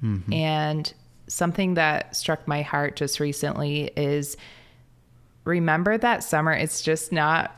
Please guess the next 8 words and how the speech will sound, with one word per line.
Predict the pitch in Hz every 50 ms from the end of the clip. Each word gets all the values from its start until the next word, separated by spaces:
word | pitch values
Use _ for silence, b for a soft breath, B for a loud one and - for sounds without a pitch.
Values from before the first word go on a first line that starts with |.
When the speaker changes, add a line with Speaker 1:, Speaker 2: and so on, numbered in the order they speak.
| - -
Speaker 2:
only | - 170 165 165 165 165
about | 160 160 156 151 147 151
meeting | 160 156 156 156 156
our | 151 147 143 - -
own | 139 143 143 160
personal | - - 190 180 - - - 196 196 196 196 190
goals, | 190 196 - 202 202 202 202 202 208 202 - - - - _ - - -
but | 165 165 160 160 156 -